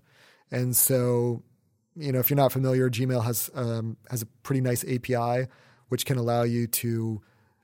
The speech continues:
um, not necessarily reorganize extensively the way that your emails, um,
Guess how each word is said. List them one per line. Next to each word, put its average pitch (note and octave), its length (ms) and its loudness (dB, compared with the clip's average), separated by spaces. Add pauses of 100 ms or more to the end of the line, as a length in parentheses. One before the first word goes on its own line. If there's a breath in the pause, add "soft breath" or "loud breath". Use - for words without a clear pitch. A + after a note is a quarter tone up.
(260)
um, B2 340 -2
not F3+ 260 6
necessarily D3+ 520 6
reorganize C3 960 4
extensively C3+ 680 2
the A#2+ 100 0
way B2+ 180 2
that B2 120 2
your A#2+ 180 -2
emails, A#2+ 560 0 (100)
um, A2+ 540 -4